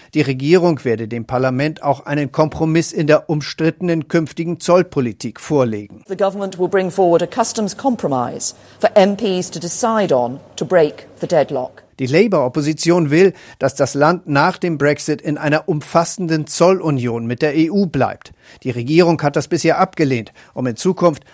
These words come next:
Speaker 1: eine eigene Handelspolitik betreiben zu können. Auch hier werden die Abgeordneten jetzt entscheiden können. Wie sie entscheiden, das ist allerdings offen. Bisher hatte es keine Mehrheit für ein zweites Referendum im Unterhaus gegeben,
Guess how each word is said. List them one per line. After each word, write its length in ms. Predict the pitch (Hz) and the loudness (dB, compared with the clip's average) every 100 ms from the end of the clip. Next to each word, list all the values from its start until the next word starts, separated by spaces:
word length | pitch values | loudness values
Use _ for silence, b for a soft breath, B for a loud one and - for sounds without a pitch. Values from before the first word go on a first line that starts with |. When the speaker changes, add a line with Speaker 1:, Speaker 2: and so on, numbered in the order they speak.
| B | B
Speaker 1:
eine 320 | 147 156 - | -4 -4 -2
eigene 440 | 143 143 135 147 | 0 2 0 -2
Handelspolitik 880 | 131 185 180 - - 120 107 131 - | 0 0 0 -2 -6 -6 -6 -10 -6
betreiben 480 | - - 131 110 92 | -6 0 0 0 -2
zu 160 | - 123 | -8 -6
können. 400 | 113 101 92 _ b b b | -4 -6 -10 _ b b b
Auch 160 | 120 - | -8 -4
hier 280 | 185 190 | 0 2
werden 240 | 151 127 117 | 2 -2 -2
die 160 | 113 | -2
Abgeordneten 800 | 147 156 - 127 135 - 139 - | 0 0 0 0 0 -6 -10 -6
jetzt 400 | 127 98 - - - | -6 -6 -8 -14 -8
entscheiden 560 | 135 - 123 92 101 101 | -6 -4 -4 -4 -12 -12
können. 300 | 113 - - _ _ _ _ B B B | -12 -12 -16 _ _ _ _ B B B
Wie 180 | 131 226 | -2 0
sie 160 | 247 | 0
entscheiden, 480 | 151 127 139 113 110 | -2 -2 0 0 0
das 160 | 139 135 | -4 -4
ist 160 | 156 | -6
allerdings 420 | - 151 160 160 - | -2 0 0 -2 0
offen. 360 | 190 196 131 B B B | 0 0 -6 B B B
Bisher 300 | 202 208 151 | 0 2 0
hatte 200 | 156 160 | 0 0
es 200 | 151 - | -4 -4
keine 320 | 165 165 170 | -2 0 2
Mehrheit 440 | 175 170 123 110 | 0 0 -2 -4
für 200 | - 123 | -4 -6
ein 100 | 113 | -6
zweites 480 | 110 139 135 139 - | -4 0 0 0 -4
Referendum 560 | 139 151 143 156 131 113 | -4 0 0 0 -2 -6
im 140 | 104 | -8
Unterhaus 520 | 120 123 143 127 139 | -8 -4 0 2 2
gegeben, 420 | - 139 147 143 | 0 0 2 0